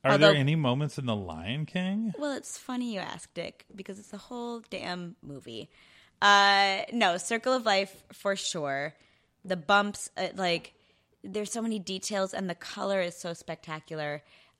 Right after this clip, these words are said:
Speaker 2: Um, you've got that. You've got, I'm, I'm trying to think of another moment before the big one. Um,
Speaker 1: Pumbaa's fart.
Speaker 2: No.
Speaker 1: Uh,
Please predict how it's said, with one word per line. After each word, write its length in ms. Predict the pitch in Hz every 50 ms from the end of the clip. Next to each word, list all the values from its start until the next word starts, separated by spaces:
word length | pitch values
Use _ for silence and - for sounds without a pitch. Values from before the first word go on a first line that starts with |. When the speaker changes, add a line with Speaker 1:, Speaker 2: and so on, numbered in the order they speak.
| _
Speaker 2:
Um, 440 | 175 175 170 160 156 156 151 156 151 - _ _ - - _ _ _ _ _ _ _ _ _ _ _ _ _ _ _ _ _ _ _ _
you've 160 | - 226 226 196
got 160 | 226 214 220
that. 260 | 190 160 143 - - -
You've 340 | - 214 214 208 196 185 -
got, 680 | - 196 190 190 185 185 185 175 - - - - - - - _ _ _ _ _ _ - - 208
I'm, 180 | 208 196 196 -
I'm 120 | 208 202
trying 180 | 196 208 214 202
to 60 | 190
think 160 | 190 190 -
of 100 | 180 165
another 300 | 170 170 170 165 170 170
moment 320 | 170 165 160 156 156 160
before 320 | 160 165 160 - - 165 156
the 80 | 156
big 180 | 151 - 147 143
one. 240 | 156 151 156 160 - _ _ _ _
Um, 460 | - 175 170 165 160 160 160 160 160 147 _ _ _ _ _ _ _ _ _ _ _ _ _ - _ _
Speaker 1:
Pumbaa's 320 | - - 113 107 101 95 -
fart. 300 | - - 85 82 - - _ _ _ _ _ _ _ _ _ -
Speaker 2:
No. 480 | 175 180 175 175 170 170 165 165 165 160 _ _ _ _ _ _ _ -
Speaker 1:
Uh, 540 | 95 90 87 87 87 87 87 87 85 87